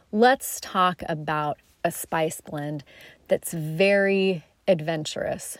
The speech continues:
for a lot of people who aren't familiar with, haven't tried Ethiopian food. It's the quintessential spice blend of that country, berbere. The key ingredients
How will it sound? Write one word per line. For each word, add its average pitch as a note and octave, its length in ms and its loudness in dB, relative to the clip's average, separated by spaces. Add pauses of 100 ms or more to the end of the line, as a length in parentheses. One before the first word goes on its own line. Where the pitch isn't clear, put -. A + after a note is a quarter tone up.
for E3 580 2 (720)
a G3+ 60 10
lot G3+ 380 4
of F3+ 80 -2
people - 580 -2 (140)
who - 180 -2 (140)
aren't F#3+ 300 -2
familiar D#3 680 -2
with, D3 340 -4
haven't F3+ 500 -2
tried D3+ 500 -4 (160)
Ethiopian E3 920 -4
food. - 460 -10 (560)
It's - 160 -12
the G3 100 2
quintessential G3+ 720 -2
spice E3+ 340 -4
blend E3 280 -6
of D#3 80 -8
that D#3+ 220 -4
country, D#3 540 -6 (380)
berbere. E3+ 580 2 (380)
The F#3 100 0
key G#3+ 500 0
ingredients E3 760 -2